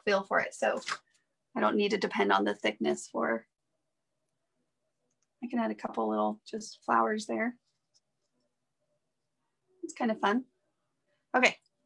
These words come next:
So, um, where are we at on time? Six fifty. Well,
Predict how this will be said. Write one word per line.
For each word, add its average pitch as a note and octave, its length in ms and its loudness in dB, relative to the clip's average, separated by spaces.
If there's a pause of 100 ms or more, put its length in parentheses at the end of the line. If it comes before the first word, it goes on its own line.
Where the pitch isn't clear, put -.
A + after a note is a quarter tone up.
(1300)
So, C4+ 800 12 (640)
um, B3 1120 8 (160)
where B3+ 180 12
are C#4 120 12
we C4+ 120 6
at B3+ 140 10
on A#3+ 160 8
time? F#3 300 4
Six - 480 0
fifty. - 540 0 (1500)
Well, G3+ 440 4